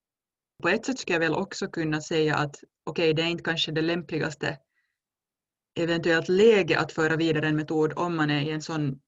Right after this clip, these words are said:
period av sitt liv att man är ett vrak. Det tror jag liksom i princip skulle kunna hända nästan vem som helst. Ehm,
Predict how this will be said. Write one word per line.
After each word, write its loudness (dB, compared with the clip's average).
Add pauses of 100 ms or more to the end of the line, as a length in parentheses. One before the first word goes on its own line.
period -2
av -2
sitt -6
liv 0
att -4
man -2
är 0
ett -6
vrak. -4 (320)
Det 0
tror -2
jag 0
liksom -6 (200)
i -8
princip 0
skulle -2
kunna -2
hända -4 (920)
nästan -4
vem 0
som -2
helst. -4 (140)
Ehm, -2